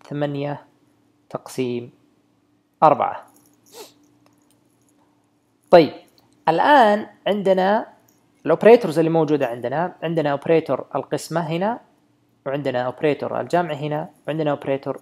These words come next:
القسمة هنا. طيب،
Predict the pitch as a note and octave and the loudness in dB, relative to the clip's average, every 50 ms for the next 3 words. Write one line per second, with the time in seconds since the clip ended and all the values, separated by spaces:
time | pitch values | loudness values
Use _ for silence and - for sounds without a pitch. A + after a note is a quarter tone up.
0 | - C3 - - C#3+ - - - C3+ B2+ - - _ _ _ _ _ _ _ _ | -12 -14 -10 -10 -10 -10 -8 -8 -8 -8 -8 -8 _ _ _ _ _ _ _ _
1 | _ _ _ _ _ - C3 G#2+ - - - _ _ _ _ _ _ _ _ _ | _ _ _ _ _ -6 -6 -6 -8 -12 -20 _ _ _ _ _ _ _ _ _
2 | _ _ _ _ _ _ _ _ _ _ _ _ - _ _ _ _ _ _ D3 | _ _ _ _ _ _ _ _ _ _ _ _ -20 _ _ _ _ _ _ 0
3 | C#3+ A#2+ | 0 0